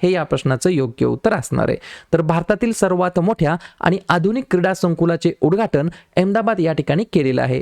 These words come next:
ज्याचं नाव आहे वीर सावरकर क्रीडा संकुल आणि हे भारतातील सर्वात मोठं आणि जगातील सर्वात आधुनिक क्रीडा संकुलांपैकी एक असणार आहे.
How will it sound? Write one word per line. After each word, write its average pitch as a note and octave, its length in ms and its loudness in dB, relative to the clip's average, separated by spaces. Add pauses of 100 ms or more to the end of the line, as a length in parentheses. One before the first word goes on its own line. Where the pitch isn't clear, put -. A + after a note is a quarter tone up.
(120)
ज्याचं D#3 280 0
नाव E3 160 0
आहे G3+ 160 0
वीर G#3+ 400 0
सावरकर F3+ 720 -2 (140)
क्रीडा E3 300 0
संकुल B2+ 500 -2 (120)
आणि C#3+ 140 0
हे F#3 140 0
भारतातील E3 480 -2
सर्वात D3+ 420 0
मोठं G3 380 0 (320)
आणि E3 140 0
जगातील D#3 440 0
सर्वात D#3 460 -2 (100)
आधुनिक F#3 340 0 (140)
क्रीडा D#3 200 2
संकुलांपैकी C#3+ 720 0 (100)
एक F3+ 180 0 (100)
असणार B2 300 -2
आहे. B2+ 200 0